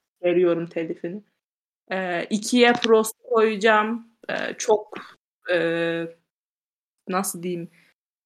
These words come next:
kurnaz bir zekası vardı. Yani hani, e, akıllılık demek istemiyorum ona. Kurnazlıkla karışık bir akıllılık.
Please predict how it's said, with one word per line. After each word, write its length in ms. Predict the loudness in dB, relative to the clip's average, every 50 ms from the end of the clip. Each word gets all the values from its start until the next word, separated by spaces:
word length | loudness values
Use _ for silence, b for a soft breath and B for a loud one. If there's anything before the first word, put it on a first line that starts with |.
| _ _ _ -16 -2
kurnaz 600 | 2 2 4 6 8 10 10 10 8 8 4 -2 -2
bir 120 | -2 -2
zekası 960 | -2 -2 0 -2 -2 -2 -2 0 2 2 2 2 0 -4 -4 -4 -4 -4 -6 -10 -4
vardı. 460 | -2 -2 -2 -2 -4 -8 -8 -10 -12 -12 -12 _ _
Yani 220 | -4 -4 -4 -4 -4
hani, 380 | -6 -6 -6 -6 -6 -8 -10 _ _ -6
e, 380 | -6 -4 -4 -6 -8 -8 -10 -10 -4 -4
akıllılık 760 | -4 -4 -2 -4 -4 -2 -2 -2 -2 0 0 -2 -2 0 2
demek 260 | 2 2 2 0 -2
istemiyorum 760 | -4 -8 -2 0 2 2 2 2 0 0 0 0 -2 -2 -2
ona. 220 | 0 0 0 -2
Kurnazlıkla 800 | 0 -2 -2 0 6 6 6 6 6 4 -2 -2 0 0 0 0
karışık 500 | 2 0 0 2 0 -2 -4 -8 -4 _
bir 120 | 0 0 2
akıllılık. 680 | 0 -4 -6 -4 -4 -4 -4 -4 -6 -6 -8 -12 _